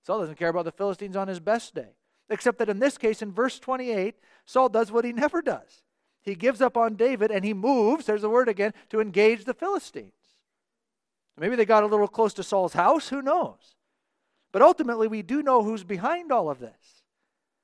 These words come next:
Because when it seems like there's no way of escape behind all of this, the Lord who's promised that Saul would not kill David is active to preserve David.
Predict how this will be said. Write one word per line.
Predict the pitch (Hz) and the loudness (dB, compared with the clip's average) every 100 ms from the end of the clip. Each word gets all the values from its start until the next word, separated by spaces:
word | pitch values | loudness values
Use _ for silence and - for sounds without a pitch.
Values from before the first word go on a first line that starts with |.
| _ - | _ -2
Because | 214 220 | 0 0
when | 233 | -2
it | 226 | -4
seems | 262 330 262 | -8 -6 -6
like | 226 | -2
there's | 226 196 | -2 -2
no | 214 269 | 0 0
way | 262 240 | 2 2
of | 220 190 | 0 -4
escape | - - 294 262 | -10 -6 -6 -6
behind | 226 202 214 196 | -6 -6 -2 2
all | 240 320 | 2 2
of | 247 | 0
this, | 180 220 | -2 -6
the | 208 180 | -6 0
Lord | 202 262 | 4 4
who's | 220 226 - | 2 -6 -8
promised | - 277 269 233 - | 0 2 2 -2 -6
that | 190 | -8
Saul | - 233 202 | 0 2 2
would | 247 330 | 0 0
not | 277 262 - | -2 -2 -6
kill | 254 269 | -8 -6
David | 226 269 196 151 196 _ _ _ | -4 -4 -2 -6 -8 _ _ _
is | 208 196 - | -4 -4 2
active | 269 - - 180 196 _ _ - | 2 2 -6 -8 -8 _ _ -6
to | 220 | -4
preserve | 262 233 277 339 247 | -4 -4 -4 -6 -2
David. | 220 175 104 | -2 -2 -6